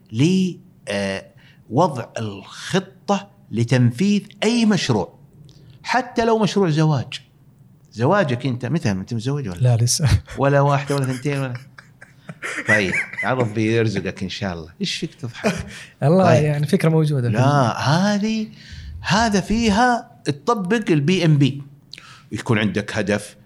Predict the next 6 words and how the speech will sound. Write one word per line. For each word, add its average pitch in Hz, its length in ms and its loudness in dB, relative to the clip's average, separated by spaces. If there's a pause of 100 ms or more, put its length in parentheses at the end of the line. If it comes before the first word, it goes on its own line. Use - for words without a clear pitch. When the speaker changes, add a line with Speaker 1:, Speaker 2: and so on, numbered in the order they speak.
Speaker 1:
كيف 113 200 0
تتواصل 104 640 -2
بال-، 98 280 -4 (420)
آه، 98 1040 -2
الطريقة، 107 480 -2
الوسائل، 107 760 0